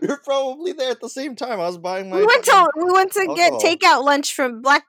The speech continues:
Speaker 2: Black Bear, Black Bear?
Speaker 1: Black
Speaker 2: Big
Speaker 1: Bear,
Speaker 2: Brown
Speaker 1: uh, Diner. <laughs>
Speaker 2: <laughs> Big Brown Bear Diner.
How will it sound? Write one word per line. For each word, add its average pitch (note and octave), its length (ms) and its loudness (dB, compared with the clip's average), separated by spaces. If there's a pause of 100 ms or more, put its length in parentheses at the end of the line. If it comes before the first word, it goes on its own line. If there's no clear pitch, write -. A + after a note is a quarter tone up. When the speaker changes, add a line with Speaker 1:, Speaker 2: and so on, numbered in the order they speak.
(200)
Speaker 2:
Black - 320 -2
Bear, C4+ 540 0
Black C4 300 -4
Bear? F#4 480 -4
Speaker 1:
Black - 100 -14
Speaker 2:
Big C4 140 0
Speaker 1:
Bear, B3+ 80 0 (240)
Speaker 2:
Brown - 80 2
Speaker 1:
uh, D#3 80 -8 (100)
Diner. D#3+ 300 -8 (160)
<laughs> F3+ 160 -8 (1300)
Speaker 2:
<laughs> C4+ 40 -6
Big E4 320 2
Brown D4 380 6
Bear D#4 260 6
Diner. D4 480 4